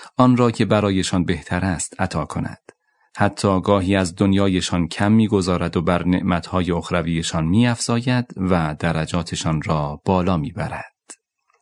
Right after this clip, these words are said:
پس با دلایل عقلی و برهانی می‌توان اثبات کرد که اگر کسانی راه صحیح را بشناسند و آن را درست بپیمایند، هر چه را برایشان خیر باشد، خدا به آنها می‌دهد.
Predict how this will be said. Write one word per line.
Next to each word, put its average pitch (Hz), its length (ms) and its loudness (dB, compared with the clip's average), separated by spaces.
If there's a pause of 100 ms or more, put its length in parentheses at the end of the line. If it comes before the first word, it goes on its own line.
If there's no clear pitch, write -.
(120)
پس 95 280 0
با 110 180 4
دلایل 120 500 2
عقلی 117 380 4
و 123 60 4
برهانی 107 720 2
می‌توان 120 520 2
اثبات 127 380 0
کرد 101 280 0
که 107 160 0
اگر 98 280 2
کسانی 98 520 0
راه 90 240 0
صحیح 92 360 -2
را 95 120 0
بشناسند 92 840 0
و 87 200 0
آن 90 200 2
را 85 140 0
درست 82 440 -2
بپیمایند، 104 880 0 (400)
هر 104 180 2
چه 107 180 2
را 101 140 4
برایشان 98 540 2
خیر 101 360 2
باشد، 101 520 2
خدا 87 360 0
به 80 120 -2
آنها 82 320 -2
می‌دهد. 80 540 -8